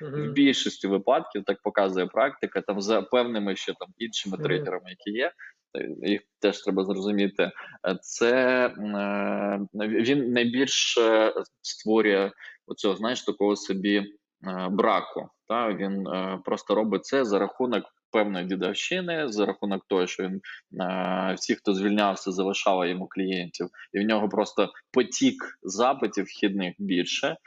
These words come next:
Speaker 1: він не робить активних дій, він фактично
Speaker 2: Мгм.
Speaker 1: знімає вершки з тих запитів, які заходять. І якби його клієнтів передати
Speaker 2: Да.
Speaker 1: всім іншим продавцям, і які виконують, стан-, бо він ще й забиває, та?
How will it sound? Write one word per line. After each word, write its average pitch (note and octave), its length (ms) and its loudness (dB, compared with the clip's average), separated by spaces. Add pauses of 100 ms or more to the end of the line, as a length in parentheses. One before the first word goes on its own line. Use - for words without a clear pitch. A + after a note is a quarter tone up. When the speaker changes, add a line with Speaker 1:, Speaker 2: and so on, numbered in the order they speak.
(220)
Speaker 1:
він G#2 420 0
не G#2+ 240 4
робить G#2 340 2
активних F#2 440 -4
дій, C3+ 240 2
він G#2 100 -2
фактично C3 480 -2
Speaker 2:
Мгм. G#2 100 0
Speaker 1:
знімає G2 380 0
вершки A#2+ 680 0
з - 100 -8
тих F#2 160 -2
запитів, F#2+ 480 -2
які F#2+ 100 -4
заходять. - 440 -4 (400)
І G2 120 0
якби G2 540 4
його G#2 560 4
клієнтів F#2+ 540 -4
передати G2 480 0
Speaker 2:
Да. - 0 -
Speaker 1:
всім F#2 420 -8
іншим F#2+ 360 -6 (120)
продавцям, G3 600 0 (100)
і G#2 100 0
які G#2 300 0
виконують, G2 600 0
стан-, F#2+ 240 -8
бо G#2 100 2
він G#2+ 140 0
ще - 280 -2
й G2+ 60 4
забиває, F#2+ 600 0 (120)
та? A#2 180 0